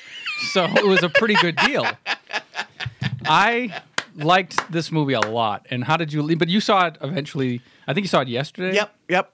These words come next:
Speaker 2: And,
Speaker 1: What
Speaker 2: uh,
Speaker 1: did you think?
Speaker 2: I really did. I, I, I mean, we, you know, and, and when I put on, on a rundown, apology accepted. Did yours start with the apology from the cast for taking fourteen years to make it?
Speaker 1: Yeah,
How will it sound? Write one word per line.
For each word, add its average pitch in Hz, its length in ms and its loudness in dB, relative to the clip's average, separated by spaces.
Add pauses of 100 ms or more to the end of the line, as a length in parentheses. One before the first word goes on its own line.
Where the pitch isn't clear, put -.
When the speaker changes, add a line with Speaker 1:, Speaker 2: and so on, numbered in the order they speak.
(120)
Speaker 2:
And, 147 320 2
Speaker 1:
What 233 140 6
Speaker 2:
uh, 226 40 4
Speaker 1:
did 135 80 -4
you 190 60 0
think? 143 420 -4 (120)
Speaker 2:
I 175 60 6
really 175 340 4
did. 120 200 0
I, 123 120 2
I, 135 180 2 (140)
I 170 40 -4
mean, 180 240 2 (260)
we, 208 380 0 (180)
you 202 140 2
know, 180 220 0 (800)
and, 165 200 0
and 170 160 4
when 170 120 2
I 170 40 4
put 196 220 4
on, 175 240 0 (140)
on 151 140 4
a 143 80 0
rundown, 160 580 2 (320)
apology 240 760 2
accepted. 170 760 0
Did - 140 -8
yours 220 300 4
start 202 340 4
with 190 140 0
the 170 100 2
apology 180 560 2
from 151 220 -4
the 135 60 -2
cast 147 420 -2
for 147 100 -2
taking 151 360 -2
fourteen 165 440 0
years 165 220 2
to 165 100 -2
make 143 260 0
it? 185 220 -2
Speaker 1:
Yeah, 165 280 6